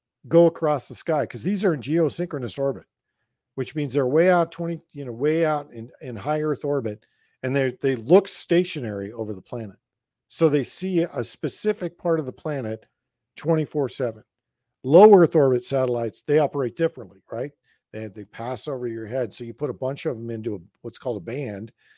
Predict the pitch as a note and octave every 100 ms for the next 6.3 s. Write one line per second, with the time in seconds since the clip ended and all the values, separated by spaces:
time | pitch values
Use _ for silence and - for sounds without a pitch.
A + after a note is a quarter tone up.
0 | _ _ - A2+ A2 G#2 C3 A#2 A2+ -
1 | C3 B2 - G2+ D3 C3+ A#2 F#2+ C3 G2+
2 | F#2 - D#3 - - E3+ E3 D3+ - C#3+
3 | C3+ A2+ A2+ B2+ - - - - - _
4 | _ _ C3 B2 D#3+ G3+ E3 B2+ F3 E3+
5 | - D#3+ C#3+ - D3+ C#3 - A#2 B2+ C3
6 | A#2+ G#2 A2